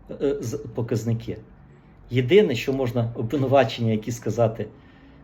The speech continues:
е, сказати Михайлу Саакашвілі, це в тому, що він не посадив в тюрми тих олігархів, зокрема олігарха Іванішвілі, який сьогодні є, виступає виконавцем брудним цих справ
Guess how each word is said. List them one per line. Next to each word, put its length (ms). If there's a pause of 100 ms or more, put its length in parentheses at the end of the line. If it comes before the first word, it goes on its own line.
(280)
е, 260
сказати 480
Михайлу 420
Саакашвілі, 720 (560)
це 180
в 80
тому, 440 (180)
що 200
він 220 (560)
не 160
посадив 480
в 40
тюрми 460 (320)
тих 200
олігархів, 600 (460)
зокрема 440
олігарха 540
Іванішвілі, 760 (540)
який 220
сьогодні 440
є, 160
виступає 520
виконавцем 760
брудним 560 (440)
цих 240
справ 560